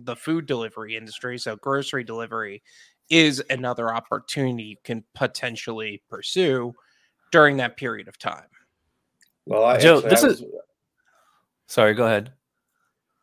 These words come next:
Speaker 2: I was,
Speaker 3: Go ahead.
Speaker 2: um, I was watching your podcast last night, Chad, the, the one from the other day, and you
Speaker 3: With
Speaker 2: were
Speaker 3: Hannibal?
Speaker 2: talking about, you guys were talking about how people are making bank on Uber because people don't want to drive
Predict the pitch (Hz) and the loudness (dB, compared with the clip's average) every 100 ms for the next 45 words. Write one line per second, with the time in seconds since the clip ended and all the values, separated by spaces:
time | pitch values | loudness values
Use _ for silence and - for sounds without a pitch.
0 | - 120 131 120 131 98 90 90 85 _ | -2 0 2 4 4 4 0 -10 -14 _
1 | _ _ _ _ _ _ _ - 117 107 | _ _ _ _ _ _ _ -6 -2 -2
2 | 101 143 147 120 98 - 156 165 - 101 | 2 2 2 -4 -4 0 0 0 -2 -2
3 | 90 - 95 90 98 92 85 - 101 92 | -2 -4 -6 -4 -8 -8 -10 -6 -4 -2
4 | 90 98 _ _ _ - 104 95 101 101 | -4 -8 _ _ _ -6 -4 -2 -4 -2
5 | 104 101 104 98 95 92 90 95 95 90 | -4 -6 -8 -2 -2 -2 -2 -2 -2 -4
6 | 82 82 _ _ _ _ _ _ _ _ | -8 -16 _ _ _ _ _ _ _ _
7 | _ 120 113 113 120 131 107 101 101 101 | _ -4 0 2 2 2 -2 -2 0 0
8 | - 120 143 139 135 123 127 127 117 110 | 0 6 10 10 6 0 0 0 0 4
9 | 107 101 - 107 98 95 - 120 117 107 | 4 4 2 2 2 2 -8 -8 -2 -2
10 | 110 110 101 110 107 104 98 98 107 104 | -2 -4 -4 -2 -2 -2 -4 -4 -6 0
11 | 104 - - 95 - 104 101 101 101 98 | 0 0 -12 -12 -12 -6 -4 -2 -4 -10
12 | 87 95 98 107 107 | -6 -2 0 2 0